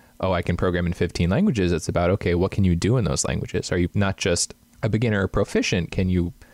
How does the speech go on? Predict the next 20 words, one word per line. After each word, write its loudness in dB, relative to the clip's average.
do -2
you 2
understand 0
the 0
libraries? 0
Can -6
you 0
apply 0
them? 0
Can -2
you 0
use 0
them -2
for -2
their 0
strengths -2
and -10
things -8
like -12
that?" -10